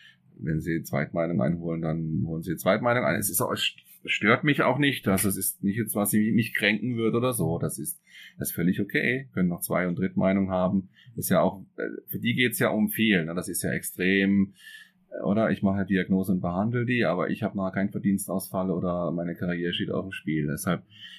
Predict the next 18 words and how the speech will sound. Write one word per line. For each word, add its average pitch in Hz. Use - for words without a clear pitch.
ist 87
das -
schon 101
okay 95
und, 80
ähm, -
ja, 92
meistens 82
gibt's -
dann 85
nichts -
weiter 92
Wildes, 98
was 92
bei 90
rauskommt, 98
aber 87
dann, 92